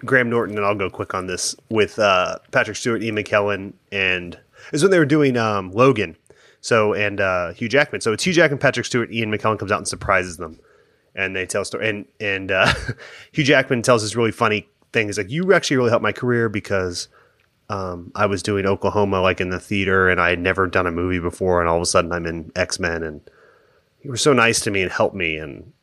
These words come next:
and I, I've never had a chance to really thank you, and you were great." And he,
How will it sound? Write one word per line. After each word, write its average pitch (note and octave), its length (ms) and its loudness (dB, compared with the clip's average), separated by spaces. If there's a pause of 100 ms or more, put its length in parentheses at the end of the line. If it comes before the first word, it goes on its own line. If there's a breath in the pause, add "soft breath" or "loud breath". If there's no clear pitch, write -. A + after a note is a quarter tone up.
(120)
and F2 220 -6
I, F2 260 0
I've G2 140 -4
never B2+ 160 2
had A#2+ 100 4
a G#2 60 0
chance A2+ 240 -2
to A2 80 -2
really G2+ 120 2
thank F#2+ 260 -2
you, D#2+ 100 -4
and D#2 100 -8
you E2 60 -6
were D#2+ 80 -6
great." F#2+ 260 2
And E2+ 300 -6
he, - 160 -6